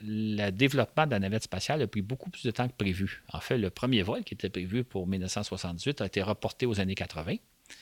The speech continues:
Donc, euh, le temps se passait. Et par ailleurs,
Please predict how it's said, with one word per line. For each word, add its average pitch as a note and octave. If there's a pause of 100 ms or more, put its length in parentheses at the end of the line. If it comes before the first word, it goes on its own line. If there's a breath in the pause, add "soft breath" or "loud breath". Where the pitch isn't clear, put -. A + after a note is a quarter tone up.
(540 loud breath)
Donc, G2
euh, F2
le F2
temps F#2+
se -
passait. G2+ (160)
Et E4
par G3+
ailleurs, B3